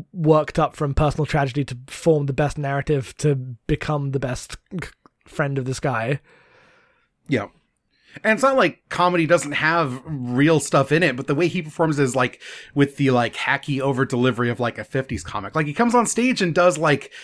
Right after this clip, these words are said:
Speaker 2: outrageously outdated comedy in his outrageous, like, out of fashion suit. Like, he just seems like a parody of himself. And I
Speaker 1: Mm-hmm.
Speaker 2: feel like that's more why the jokes land than, like, they're okay. They're, uh, like, they're fine,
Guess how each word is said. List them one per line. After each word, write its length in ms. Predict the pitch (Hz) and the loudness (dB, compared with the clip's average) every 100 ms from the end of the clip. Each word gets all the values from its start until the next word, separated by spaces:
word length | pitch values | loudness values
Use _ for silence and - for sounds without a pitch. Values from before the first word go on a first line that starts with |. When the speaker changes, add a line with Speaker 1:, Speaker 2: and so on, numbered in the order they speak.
| - - | -20 -4
Speaker 2:
outrageously 640 | 160 147 147 180 196 190 131 | -2 0 -2 0 -2 -2 0
outdated 440 | 156 - 147 143 | -2 0 -2 -4
comedy 500 | - 147 151 131 127 | -2 0 2 2 0
in 120 | 123 | 0
his 240 | 131 123 110 | 0 -2 -2
outrageous, 760 | 127 131 120 131 135 143 131 139 | -2 -2 -4 -2 0 2 2 2
like, 260 | 123 - - | 0 -2 -4
out 220 | 131 135 | -2 0
of 260 | 139 107 127 - | 0 -4 -14 -20
fashion 500 | 123 135 127 - 127 | -6 -2 0 -2 -4
suit. 240 | 113 - 151 | -2 -2 0
Like, 120 | 156 | -2
he 80 | 185 | -4
just 200 | 165 254 | -2 -2
seems 260 | - 220 170 | 0 -2 0
like 260 | 175 - - - - | 0 0 -10 -20 -10
a 80 | 131 | -8
parody 380 | 127 - 143 185 | -6 0 2 2
of 80 | 196 | 0
himself. 440 | 214 - 240 262 | -2 2 2 2
And 200 | 156 160 | 0 -2
I 140 | 151 196 | 2 2
Speaker 1:
Mm-hmm. 60 | |
Speaker 2:
feel 100 | 233 | 4
like 160 | 175 127 | 2 4
that's 240 | 151 185 | 0 0
more 160 | 147 135 | 2 2
why 120 | 123 | 4
the 80 | 117 | 0
jokes 320 | 107 120 110 | -2 -4 -2
land 220 | 135 113 | -4 -2
than, 100 | 113 | -2
like, 220 | 113 107 - | -4 -6 -8
they're 260 | 101 101 - | -8 -6 -6
okay. 500 | 110 - 120 110 101 | -10 -6 -4 -4 0
They're, 220 | 170 170 | 2 2
uh, 80 | 165 | 4
like, 200 | 156 156 | 4 2
they're 140 | 135 185 | 2 0
fine, 560 | - 123 180 135 131 | 0 0 2 2 0